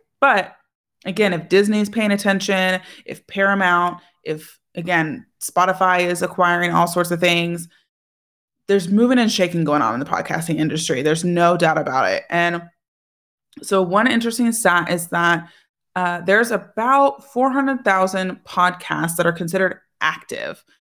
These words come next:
And what active means is that they have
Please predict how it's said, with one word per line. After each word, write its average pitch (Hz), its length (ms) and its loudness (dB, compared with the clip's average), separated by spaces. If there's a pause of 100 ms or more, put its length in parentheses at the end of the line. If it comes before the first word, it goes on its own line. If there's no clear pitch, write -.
(300)
And 185 480 -2
what 180 400 -2
active 220 420 -2
means 190 760 0
is 170 200 -4
that 170 240 -2
they 175 120 0
have 185 600 0